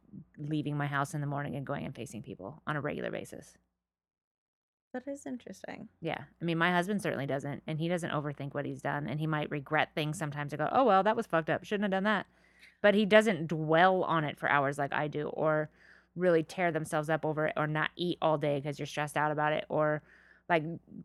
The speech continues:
Speaker 1: not know how you're gonna talk to that person the next day, or even, like, these little things that are on this list of
Speaker 2: Yeah.
Speaker 1: things that you do, like saying good morning to people in the office and wondering, like, "Can I just not make eye contact and get past them?" And these are people I've worked with for years, and I think about that almost every day.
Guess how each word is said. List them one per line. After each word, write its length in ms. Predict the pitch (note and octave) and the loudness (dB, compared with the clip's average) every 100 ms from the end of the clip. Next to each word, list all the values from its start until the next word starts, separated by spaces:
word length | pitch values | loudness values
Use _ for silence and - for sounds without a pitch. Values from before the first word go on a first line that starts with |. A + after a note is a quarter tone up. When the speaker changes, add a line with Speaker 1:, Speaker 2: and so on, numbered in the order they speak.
| _ _ - | _ _ -4
Speaker 1:
not 360 | F#3 F#3 E3 F3 | 4 6 6 4
know 100 | D#3+ | 2
how 100 | D#3+ | 2
you're 180 | D#3+ | 2
gonna 160 | D#3 D3+ | 0 -2
talk 240 | C#3+ E3 D#3+ | -2 -2 -2
to 80 | |
that 160 | D3+ C3+ | -2 -2
person 300 | D#3 C#3+ D3 | -2 -4 -4
the 80 | D3 | -4
next 240 | D3+ - | -6 -6
day, 240 | - D3+ D3 - | -2 0 0 2
or 280 | D#3 D3+ - _ _ _ - | 2 2 -2 _ _ _ 0
even, 200 | A#3 B3 | 4 6
like, 160 | G#3 | 4
these 160 | F#3 F3 | 4 0
little 320 | F3 F3+ F#3+ | 4 6 6
things 340 | - D#3+ D3+ D#3 | 4 0 0 0
that 100 | D3+ | 2
are 60 | |
on 160 | C3 D3+ | 2 0
this 240 | D3+ D3 | -2 -4
list 180 | D#3+ D#3 | -2 -2
of 40 | A3 D3 | -2 -2
Speaker 2:
Yeah. 60 | |
Speaker 1:
things 180 | D#3+ D3+ | -2 -2
that 160 | D3+ - | -2 -2
you 100 | D3+ | -4
do, 240 | D#3 D3+ | -2 -2
like 240 | C#3+ C#3+ - - _ - | -2 -4 -10 -20 _ -12
saying 280 | - E3+ D#3+ | 0 0 2
good 100 | E3 | 0
morning 260 | D3+ D3 D3 | 0 -2 -4
to 60 | |
people 240 | C#3+ D3+ D3+ | -6 -6 -4
in 100 | D3+ | -4
the 80 | - | -2
office 360 | C#3+ C#3+ C#3+ | -4 -4 -4
and 120 | D#3 | -2
wondering, 260 | D#3 D3+ D#3 | -2 -2 -2
like, 160 | D3+ - | -4 -6
"Can 160 | E3+ | -6
I 140 | E3 E3+ | -4 -2
just 260 | F#3 - | -6 -6
not 380 | F3+ D#3 D3+ - | 0 2 2 -2
make 300 | - E3+ D3+ | -4 -4 0
eye 140 | C3 C#3+ | 0 0
contact 480 | - D3+ D#3 D#3+ D3 | -2 -6 -6 -8 -6
and 120 | D3+ | -6
get 200 | D3+ - | -6 -6
past 280 | A#2 B2 - | -8 -8 -6
them?" 160 | E3 | -6
And 160 | D#3 F3 | -2 -2
these 140 | F3 | -2
are 60 | F#3+ | -2
people 200 | F#3+ E3 | -2 2
I've 160 | C#3+ | 0
worked 200 | E3+ E3 | 0 -4
with 120 | E3 - | -4 -4
for 140 | F3 | -4
years, 500 | D#3 D3+ E3 D3+ C#3 | -2 0 0 0 -4
and 160 | - D#3 | -4 -4
I 60 | |
think 220 | D3 D#3+ | -4 -6
about 180 | D#3 D3+ | -2 -2
that 140 | D3+ - | 0 -2
almost 240 | D#3 C#3+ | -2 -2
every 260 | D3 C#3+ D3 | -2 -2 -2
day. 280 | C3+ - | -4 -6